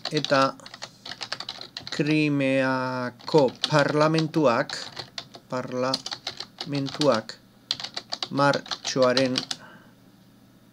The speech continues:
seian, zehazki, bi mila, kasu honetan urtea ere jaberri beharko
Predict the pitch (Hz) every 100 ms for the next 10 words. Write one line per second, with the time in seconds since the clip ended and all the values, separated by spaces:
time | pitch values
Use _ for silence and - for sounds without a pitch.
0 | _ - - - - - - - 208 147
1 | 139 196 214 - 147 - 143 143 220 175
2 | 123 135 131 131 123 120 - _ - -
3 | - _ 135 - 127 131 135 127 120 -
4 | - 127 - 143 120 120 113 117 123 120
5 | 127 123